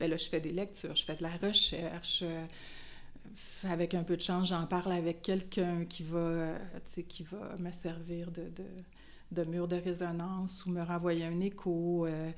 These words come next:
j'essaie des choses, euh, je, je, je vais, je vais esquisser un personnage ou, euh, tu sais, éventuellement, il y a un travail réel à faire, là, c'est pas juste, euh, ça vient pas des airs puis ça tombe par magie sur nous, là,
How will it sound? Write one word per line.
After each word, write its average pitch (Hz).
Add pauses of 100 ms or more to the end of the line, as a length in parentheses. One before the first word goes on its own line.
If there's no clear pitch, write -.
(240)
j'essaie 180
des 196
choses, 170
euh, 165
je, -
je, 170
je 170
vais, 175 (140)
je 170
vais 170
esquisser 180
un 165
personnage 170
ou, 170
euh, 170 (580)
tu 196
sais, 165
éventuellement, 180
il 190
y -
a 170
un 160
travail 170
réel 175
à 170
faire, 175
là, 165
c'est 165
pas 165
juste, 180
euh, 165 (440)
ça 170
vient 165
pas 175
des 160
airs 180
puis -
ça 170
tombe 180
par 175
magie 175
sur -
nous, 175 (100)
là, 185